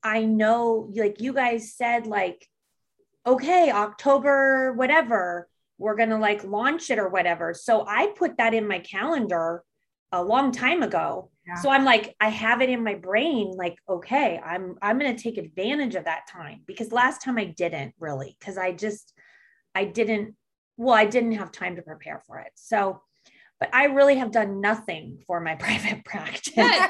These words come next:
Speaker 3: And we're gonna whip it back into shape.
Speaker 1: Uh,
Speaker 3: That's what this
Speaker 1: that
Speaker 3: round
Speaker 1: burnout thing you were talking about, I'm like, "Yeah,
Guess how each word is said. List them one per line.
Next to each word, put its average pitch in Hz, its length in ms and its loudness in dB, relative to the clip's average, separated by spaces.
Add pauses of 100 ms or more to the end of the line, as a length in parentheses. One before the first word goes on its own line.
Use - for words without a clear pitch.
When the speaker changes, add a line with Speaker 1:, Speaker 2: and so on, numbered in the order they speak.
(140)
Speaker 3:
And 302 120 4
we're 330 140 6
gonna 349 260 4
whip 320 200 2
it 339 120 0
back 339 240 6
into 339 200 -2
shape. 254 260 8
Speaker 1:
Uh, 233 220 4 (760)
Speaker 3:
That's 262 220 0
what 285 140 -8
this 269 160 0
Speaker 1:
that 285 180 10
Speaker 3:
round 220 180 0
Speaker 1:
burnout 320 640 8
thing 339 280 8
you 339 120 2
were 330 140 6
talking 330 420 6
about, 330 520 6 (140)
I'm 247 240 0
like, 220 540 2 (1000)
"Yeah, 214 520 0